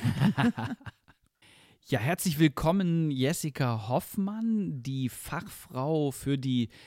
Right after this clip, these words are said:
Speaker 2: Endkontrolle, die Endabnahme, die Herrin der Transkriptionskriterien. Da kratzt es hier bei mir in der Leitung. <laughs> Und die Metadatenerschließung. Was um Himmels Willen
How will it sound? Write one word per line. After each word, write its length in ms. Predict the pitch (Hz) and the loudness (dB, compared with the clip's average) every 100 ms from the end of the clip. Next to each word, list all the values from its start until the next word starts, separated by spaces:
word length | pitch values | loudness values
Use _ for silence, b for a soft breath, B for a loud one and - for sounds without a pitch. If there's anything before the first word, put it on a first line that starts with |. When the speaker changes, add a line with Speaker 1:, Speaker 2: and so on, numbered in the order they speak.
| B B | B B
Speaker 2:
Endkontrolle, 1200 | - 180 208 - - 151 151 - - 139 160 143 | 2 4 4 0 -4 -2 -2 -6 -8 -4 -2 0
die 220 | 123 127 - | -2 -6 -8
Endabnahme, 1500 | 131 180 185 - 151 156 - 143 135 139 147 151 143 143 135 | -4 -4 -4 -6 -8 -8 -4 -2 -2 -2 -2 0 0 0 -2
die 300 | 123 131 120 | -4 -4 -2
Herrin 640 | 110 139 165 156 147 139 | -4 -6 -8 -6 -2 -2
der 320 | 127 123 131 127 | -2 -2 -2 -6
Transkriptionskriterien. 2250 | - 127 214 226 - - 190 185 - - 170 220 240 151 - - 120 - 123 104 107 123 147 | -8 -4 -2 -2 -4 -10 -12 -10 -10 -8 -6 -4 -2 -4 -4 -6 -6 -4 -4 -4 -6 -6 -4
Da 140 | 117 | -4
kratzt 520 | - - - 202 - 208 | -4 -4 -2 -2 0 2
es 120 | 170 | 2
hier 160 | 185 170 | 2 4
bei 160 | 156 | 6
mir 140 | 165 202 | 8 10
in 60 | 175 | 10
der 120 | 139 | 8
Leitung. 680 | 135 180 294 220 - 180 277 262 285 - - 208 | 8 6 6 4 2 4 4 4 4 4 6 4
<laughs> 500 | - - 220 - - | 4 0 -2 -2 4
Und 480 | 202 247 233 165 156 | 4 6 2 -4 -4
die 220 | 202 185 B B | -2 -2 B B
Metadatenerschließung. 2750 | 147 160 247 294 - 180 151 135 113 123 147 156 - 135 123 - 120 120 - 123 127 123 - 120 107 107 107 | 0 2 2 0 -4 -2 0 0 -2 -2 -2 -2 -2 -2 -2 -4 -4 -4 -6 -8 -6 -8 -8 -6 -4 -6 -6
Was 340 | 127 214 - - | -6 -6 -8 -8
um 200 | - 165 | -2 0
Himmels 500 | 143 226 175 160 135 | 2 2 0 -4 -6
Willen 460 | 151 175 160 147 | -2 0 0 -2